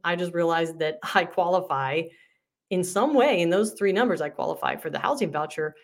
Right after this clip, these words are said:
I'm gonna go ahead and email to see when the waiting list opens up, I can get on it." And once that happens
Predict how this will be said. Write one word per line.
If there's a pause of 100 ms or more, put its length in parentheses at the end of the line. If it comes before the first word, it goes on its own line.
(160)
I'm
gonna
go
ahead
and
email
to
see
when
the
waiting
list
opens
up,
I
can
get
on
it." (1040)
And
once
that
happens